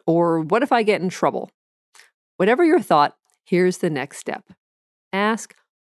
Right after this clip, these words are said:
"What does that mean about me?" Ask this question again with each successive answer, cycling through a few times until you hit upon a simple negative statement about yourself.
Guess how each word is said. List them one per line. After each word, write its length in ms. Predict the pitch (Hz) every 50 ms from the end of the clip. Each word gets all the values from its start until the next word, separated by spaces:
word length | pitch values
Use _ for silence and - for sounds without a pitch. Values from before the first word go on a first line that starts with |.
| _ -
"What 300 | 170 185 214 220 - -
does 160 | 302 269 -
that 240 | - 277 262 - 202
mean 420 | 180 170 175 170 160 160 160 175 - -
about 340 | 180 160 - 190 202 - -
me?" 400 | 247 285 254 156 - - 151 _ _ _ _ _ _ _ _ _ _ _ _ _ _ _ _ _ _ _ _ -
Ask 280 | 185 214 269 - - -
this 160 | 359 - -
question 360 | - - 226 220 - - 226
again 640 | - - 190 151 - 240 277 247 170 - - -
with 160 | 156 170 170 -
each 260 | - 180 190 - -
successive 520 | - 190 180 - - 147 147 - 160 147 -
answer, 400 | 131 135 135 139 - - - - _ _ _ _ _
cycling 440 | - - 262 277 - - 320 285 262
through 260 | - 240 320 285 220
a 60 | 190
few 180 | - - 233 233
times 380 | - 202 165 160 170 180 - -
until 240 | 190 190 180 - 190
you 140 | 175 170 180
hit 300 | 165 175 233 - - -
upon 460 | - - - - - 170 151 147 165 - - _
a 100 | - 165
simple 600 | - - - - 262 262 - - 320 320 320 311 - _ _ _
negative 540 | - 190 180 180 190 185 226 220 240 247 -
statement 480 | - - - 156 - - 160 175 - _ -
about 360 | 156 - - 131 120 - -
yourself. 520 | - 190 196 - 151 135 - - - -